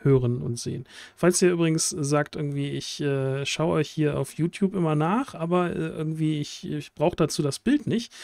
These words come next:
könnt ihr auch mal gucken, äh, wie ich, äh, hab das Ganze, bereite ich immer auch als Podcast auf und schneide dann immer ein paar Sachen noch raus und so.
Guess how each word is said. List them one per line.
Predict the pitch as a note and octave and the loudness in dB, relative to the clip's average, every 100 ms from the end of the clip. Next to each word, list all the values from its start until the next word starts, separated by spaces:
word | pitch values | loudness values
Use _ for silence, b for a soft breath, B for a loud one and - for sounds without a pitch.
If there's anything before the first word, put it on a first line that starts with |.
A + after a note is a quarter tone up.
| B B | B B
könnt | F#3 F#3+ | 2 2
ihr | D#3 | -2
auch | - | -2
mal | E3 D3+ | -2 -2
gucken, | - G#3 G3+ F#3+ F#3 | -4 -2 2 2 0
äh, | E3+ D3+ C#3+ | -2 -4 -2
wie | |
ich, | D3+ F3 | -6 -8
äh, | F3 D3+ | -8 -4
hab | C#3+ D#3 | -4 -4
das | D#3 - | -6 -2
Ganze, | D#3+ E3 E3 | -2 0 0
bereite | D3 C#3+ C#3+ - | 0 0 -2 -4
ich | - | -4
immer | D3 | -2
auch | C3+ - | -2 -4
als | B2 - | -8 -4
Podcast | - - - C3+ - - | -4 -4 -4 -4 -6 -6
auf | F3 A#3 - | -4 -2 -2
und | D3+ | -4
schneide | - D#3 F3 | -2 -2 -2
dann | D3+ | -4
immer | C#3+ C3+ | -4 -4
ein | |
paar | - C3+ | -6 -6
Sachen | C#3 C#3 | -6 -6
noch | C3 | -6
raus | D3 G#3+ G3+ | -2 -2 -2
und | E3+ | -2
so. | F#3+ G#3 | 0 -2